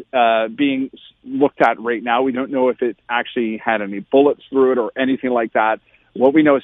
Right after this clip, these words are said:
two officers were involved with the takedown. Their cruiser is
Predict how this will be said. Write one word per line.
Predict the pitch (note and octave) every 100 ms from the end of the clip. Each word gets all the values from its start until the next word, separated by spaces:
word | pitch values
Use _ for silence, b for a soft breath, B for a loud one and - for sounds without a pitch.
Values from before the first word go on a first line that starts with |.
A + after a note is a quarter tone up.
| -
two | D#3 D#3+
officers | C3+ B2+ B2+ C3+ B2+ A#2
were | A#2+
involved | A2 A#2 A#2 A#2 -
with | A#2+
the | A2+ -
takedown. | G#2+ - A2 A2 A2+ - b
Their | B2 A#2+
cruiser | - C#3+ A2+ A#2+ A#2
is | A#2+